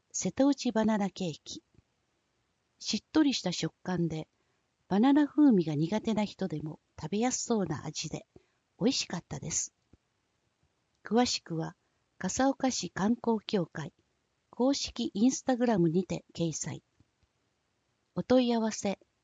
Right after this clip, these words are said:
一般社団法人、笠岡市観光協会。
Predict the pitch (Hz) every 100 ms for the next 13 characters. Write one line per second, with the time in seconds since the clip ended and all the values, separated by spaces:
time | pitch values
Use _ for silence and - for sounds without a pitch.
0 | _ _ _ _ _ - - _ 285 285
1 | - 247 254 240 226 208 160 147 147 -
2 | _ _ _ _ _ _ 180 - 262 262
3 | - 233 - - - - 226 247 - 240
4 | - 220 170 - 139